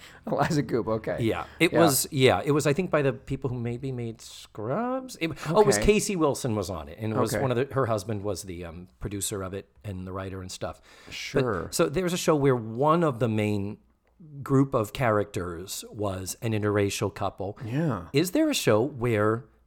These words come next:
Speaker 2: the, the show is about an interracial couple?
Speaker 1: I mean, I'm,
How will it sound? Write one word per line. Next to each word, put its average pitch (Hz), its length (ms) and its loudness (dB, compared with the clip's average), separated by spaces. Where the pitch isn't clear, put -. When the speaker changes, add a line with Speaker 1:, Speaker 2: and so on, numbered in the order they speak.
Speaker 2:
the, 117 420 0
the 127 360 2
show 170 500 2
is 131 360 6
about 117 460 2
an 117 120 -2
interracial 113 800 -2
couple? - 520 -4
Speaker 1:
I 147 120 -2
mean, 214 160 0
I'm, 214 180 0